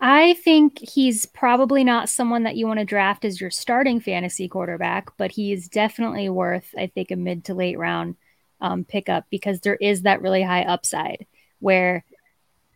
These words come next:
once the season starts going, if the offensive line is protecting him, I think he's gonna have a really good season. And if you're lucky enough to have him on your roster,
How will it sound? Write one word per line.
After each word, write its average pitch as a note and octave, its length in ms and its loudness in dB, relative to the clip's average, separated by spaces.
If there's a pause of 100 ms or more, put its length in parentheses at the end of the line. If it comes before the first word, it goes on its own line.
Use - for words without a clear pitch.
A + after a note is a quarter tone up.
(100)
once A3 220 0
the G#3+ 60 -4
season A#3 300 2
starts G#3+ 340 -2
going, B3 460 0
if G3+ 240 -4
the G3 120 0
offensive F#3+ 400 0
line F#3 240 -2
is G3 80 -4
protecting G3+ 480 -4
him, A#3+ 220 0
I G3+ 100 -2
think F#3+ 200 -4
he's G3 140 -6
gonna G3+ 120 -4
have F#3+ 160 -2
a F#3 40 -4
really F#3 280 -2
good F#3+ 180 -4
season. B3 500 -2
And F#3 240 -4
if - 220 -8
you're F#3+ 140 -4
lucky F#3+ 280 -2
enough G#3+ 280 -2
to G#3 100 -6
have F#3 220 0
him F#3+ 100 -2
on F#3 120 -2
your F3+ 100 -4
roster, C4+ 580 0